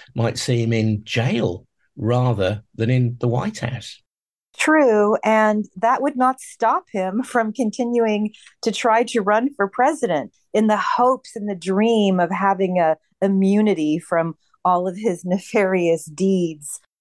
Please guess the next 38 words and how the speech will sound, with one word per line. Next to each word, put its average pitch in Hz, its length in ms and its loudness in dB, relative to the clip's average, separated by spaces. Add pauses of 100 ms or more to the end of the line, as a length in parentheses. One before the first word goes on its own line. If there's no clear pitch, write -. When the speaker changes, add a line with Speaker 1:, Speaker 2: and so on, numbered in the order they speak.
(140)
Speaker 2:
So 202 300 0 (220)
when 240 280 0
he 262 140 0
made 214 280 0
that 180 140 0
announcement, 180 720 -2
we 175 100 0
did 170 160 0
a 165 80 2
great 170 560 0
piece 175 320 -2
in 165 140 -2
Byline 156 440 2
Supplement 156 680 -2 (140)
where 156 220 0
we 147 440 -2 (380)
showed 202 960 2 (100)
his 165 240 -6
speech - 1000 -2
and 151 200 0
took - 280 -4 (300)
paragraphs 202 800 0
and 160 120 -14
chunks 190 380 -4
of 147 100 -2
his 156 180 -4
speech 196 520 0
and 170 120 0
then 165 280 0
matched 190 500 0
it 147 260 0 (360)
with, 156 340 0
uh, 160 140 0
Professor 170 600 -4
Jason 156 440 -4
Stanley's 165 720 0
book, 160 280 -2
How 147 200 -2